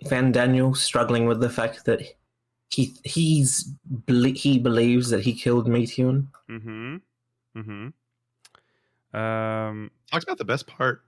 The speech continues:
Speaker 3: of Hermes too, where he's like, "Man, I, I killed them," <laughs> and then he's, um, uh, what's the character in the story? I, I forget his name. Um,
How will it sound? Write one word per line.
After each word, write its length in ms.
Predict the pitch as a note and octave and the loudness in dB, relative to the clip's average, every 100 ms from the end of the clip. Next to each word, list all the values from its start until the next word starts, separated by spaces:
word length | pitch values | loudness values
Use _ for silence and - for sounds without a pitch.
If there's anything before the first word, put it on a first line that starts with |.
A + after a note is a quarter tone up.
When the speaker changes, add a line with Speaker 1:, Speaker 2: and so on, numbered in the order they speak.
| - | -14
Speaker 3:
of 220 | A#2+ G2 | -12 -10
Hermes 420 | A2 G#2+ G2+ G2 | -8 -8 -10 -12
too, 280 | - G#2+ G#2 | -8 -6 -6
where 200 | G#2+ G2 | -8 -10
he's 180 | G2+ G2 | -10 -10
like, 420 | G2+ G2 - _ _ _ _ _ _ _ _ | -10 -10 -14 _ _ _ _ _ _ _ _
"Man, 480 | - B2 B2 A2 G#2 - _ _ _ _ _ _ _ _ _ _ - - - | -4 -2 0 0 -4 -10 _ _ _ _ _ _ _ _ _ _ -20 -20 -10
I, 180 | A#2+ - | -8 -4
I 260 | B2 C#3+ D#3+ | 0 0 0
killed 380 | - E3+ F3+ B2+ | 0 0 2 0
them," 380 | A#2 F#2+ G#2 - | 0 -2 -8 -4
<laughs> 20 | |
and 180 | A#2 G#2+ | -4 -2
then 300 | C#3+ B2 B2 | 0 0 -2
he's, 260 | A#2+ A#2 G#2 | -4 -6 -4
um, 560 | A2+ G2+ G2 F#2+ F#2+ G2+ _ - _ _ _ _ - - _ - | -2 -2 -2 -6 -10 -18 _ -20 _ _ _ _ -20 -20 _ -6
uh, 380 | G2+ F#2+ F#2 F2 _ _ - - - | -2 -2 -4 -8 _ _ -20 -20 -16
what's 200 | E3 - | -14 -12
the 100 | G3+ | -10
character 380 | E3 D#3 - G#2 | -6 -6 -4 -4
in 60 | |
the 60 | G2 | -4
story? 340 | - A2 G2 | -8 -6 -6
I, 80 | G#2+ B2+ B2+ | -6 -8 -8
I 20 | |
forget 260 | A#2 - B2 | -8 -8 -8
his 120 | G2+ | -8
name. 260 | G2 F2+ F2+ - | -10 -14 -16 -10
Um, 540 | G#2 F#2+ F#2 F#2 F#2 | -8 -8 -10 -12 -16